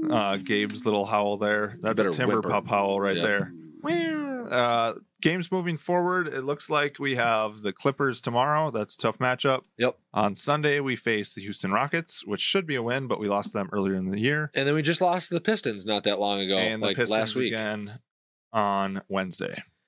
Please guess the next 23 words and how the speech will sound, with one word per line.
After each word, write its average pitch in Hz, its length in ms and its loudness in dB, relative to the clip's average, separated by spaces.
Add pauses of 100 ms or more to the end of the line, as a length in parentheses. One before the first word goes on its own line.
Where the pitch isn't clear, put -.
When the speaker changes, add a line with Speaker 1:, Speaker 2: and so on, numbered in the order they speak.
(220)
Speaker 2:
So, 123 400 2
um, 127 300 0
I've 156 200 0
got 170 200 2
them 165 200 0
as 151 180 2
two 175 240 2
and 147 120 0
one. 143 320 2
Uh, - 60 -14
obviously, 120 540 0
take 123 220 -2
the 110 60 -12
game 120 160 0
from 117 120 -6
the 110 60 0
Rockets, 110 320 0
take 113 180 0
the 104 60 -10
game 113 180 2
from 117 100 -10
the 104 60 -6
Pistons, 110 380 -2